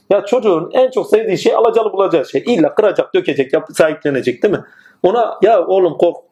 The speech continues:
Allah'tan kork, benden kork, ondan. Ne anlar? Söylüyorum söylüyorum anlamıyor. Vallahi evde duruyor zaten. Ama demek istediğime getireyim. Bir süreçtir ve o süreç zorunlu yaşanıyor. Görüntüye aşık olmaları, Allah ile aralarına nifak girmesi,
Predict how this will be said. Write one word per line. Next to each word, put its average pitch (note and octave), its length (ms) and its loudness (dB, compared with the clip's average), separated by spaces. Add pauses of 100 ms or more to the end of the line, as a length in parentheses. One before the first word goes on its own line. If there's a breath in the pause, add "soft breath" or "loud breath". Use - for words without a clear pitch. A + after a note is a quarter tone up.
(180)
Allah'tan D#3+ 520 0
kork, C#3+ 240 -2
benden D#3 360 0
kork, C#3 200 0
ondan. D3+ 460 0
Ne D4 80 4
anlar? D3+ 560 -2 (360 soft breath)
Söylüyorum C4 500 0
söylüyorum G3 380 0
anlamıyor. G#3+ 440 0
Vallahi F3+ 320 2
evde D3+ 380 0
duruyor C3+ 200 0
zaten. G#2 320 -4 (760 soft breath)
Ama G3 240 0
demek F3+ 180 -2
istediğime D3 400 0
getireyim. A2 500 -2
Bir A3 80 0
süreçtir F#3+ 580 0
ve D#3+ 60 2
o G3 160 0
süreç G3+ 260 0
zorunlu D#3 420 0
yaşanıyor. A#2+ 540 -2 (1120)
Görüntüye F#3 500 0
aşık F#3+ 260 -4
olmaları, G3 640 0
Allah F3+ 300 0
ile G3 100 2
aralarına F#3+ 400 0
nifak G3 360 -2
girmesi, F#3+ 640 0